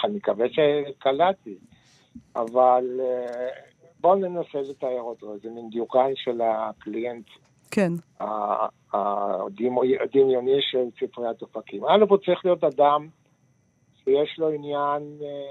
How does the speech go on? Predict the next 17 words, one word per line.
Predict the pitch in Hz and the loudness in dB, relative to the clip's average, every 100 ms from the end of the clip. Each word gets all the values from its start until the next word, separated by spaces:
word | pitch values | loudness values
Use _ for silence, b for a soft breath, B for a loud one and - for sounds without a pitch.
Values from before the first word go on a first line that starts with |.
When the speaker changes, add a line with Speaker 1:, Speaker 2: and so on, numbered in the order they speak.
| 139 139 - | -16 -18 -20
Speaker 1:
אינטלקטואלי | _ 147 143 - 147 143 151 160 | _ -6 -6 -6 0 2 2 0
מעבר | 151 147 147 165 165 175 170 | -4 -4 0 0 4 2 2
ל-, | 156 147 143 143 - _ _ _ 143 139 139 135 135 131 131 131 - _ _ | 2 2 0 -4 -10 _ _ _ -10 -6 -4 -4 -4 -4 -6 -8 -12 _ _
לעניינים | 139 143 139 143 147 | -12 -8 -6 -6 -6
ה-, | 139 135 131 131 131 120 - _ _ _ _ | -4 -4 -2 -4 -6 -12 -20 _ _ _ _
שמקור | - 147 139 - 139 135 | -6 -6 -6 0 0 2
פרנסתו | 131 131 131 127 - 147 | 0 -2 -4 -6 -2 2
או | 147 135 | 4 2
מקור | 123 - 127 - - | -2 -4 -4 -4 -6
חייו. | 127 120 95 - _ _ _ _ - | -4 -6 -8 -16 _ _ _ _ -12
למשל, | 135 139 - 160 127 107 | -8 -4 2 2 2 -2
אם | 135 156 | -6 -2
הוא | 160 | 0
למד | 143 139 147 | 0 0 -2
היסטוריה | 143 - - 151 156 139 120 | -4 -6 2 4 4 0 -2
או | 110 | -6
סוציולוגיה | 117 - 131 123 147 147 135 | -14 -10 -8 -4 -4 -2 -4